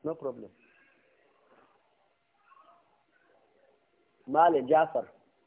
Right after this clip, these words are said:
rahimahullahu ta-, wale kitabu tawhid we, wale kashfu shubuhat we, kashi. Na kafi tawhid ya we,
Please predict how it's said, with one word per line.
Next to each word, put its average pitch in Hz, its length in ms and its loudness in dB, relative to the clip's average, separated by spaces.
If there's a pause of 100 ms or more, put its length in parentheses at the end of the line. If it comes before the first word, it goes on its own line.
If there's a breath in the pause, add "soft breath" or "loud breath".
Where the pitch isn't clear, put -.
(960)
rahimahullahu 143 640 0
ta-, 127 120 -6
wale 127 200 2
kitabu 135 380 2
tawhid 127 300 -6 (120)
we, 147 140 -8 (580)
wale 131 260 4
kashfu - 240 -2
shubuhat 135 480 0
we, 156 280 -6 (340)
kashi. 151 260 2 (600)
Na 185 100 -2
kafi 175 240 4
tawhid 175 240 0
ya 175 160 4
we, 170 200 0